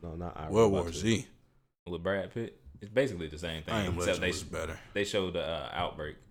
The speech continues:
Speaker 1: They're
Speaker 3: I mean, it's
Speaker 1: way,
Speaker 3: two different
Speaker 1: way faster and
Speaker 3: situations.
Speaker 1: way
Speaker 2: I Am
Speaker 1: stronger.
Speaker 2: Legend was
Speaker 1: Them
Speaker 2: better.
Speaker 1: niggas was taking down
Speaker 2: World War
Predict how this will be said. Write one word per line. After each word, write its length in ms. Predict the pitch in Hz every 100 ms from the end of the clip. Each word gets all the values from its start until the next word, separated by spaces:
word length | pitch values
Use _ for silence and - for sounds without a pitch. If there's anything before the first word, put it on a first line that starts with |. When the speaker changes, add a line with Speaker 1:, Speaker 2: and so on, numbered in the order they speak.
| -
Speaker 1:
They're 160 | 92 87
Speaker 3:
I 40 |
mean, 180 | 80 -
it's 120 | 90
Speaker 1:
way, 60 | 87
Speaker 3:
two 120 | 117
different 420 | 104 92 90 85
Speaker 1:
way 220 | 92 92
faster 240 | - 90 90
and 80 |
Speaker 3:
situations. 320 | 85 87 82 82
Speaker 1:
way 80 |
Speaker 2:
I 100 | 127 117
Am 80 | 101
Speaker 1:
stronger. 120 | 104
Speaker 2:
Legend 200 | 95 78 82
was 100 | 87
Speaker 1:
Them 100 | 104
Speaker 2:
better. 160 | 92
Speaker 1:
niggas 100 | 82
was 80 | 78
taking 280 | - 85 80
down 560 | 80 78 76 76 73 73
Speaker 2:
World 140 | 82
War 80 | 120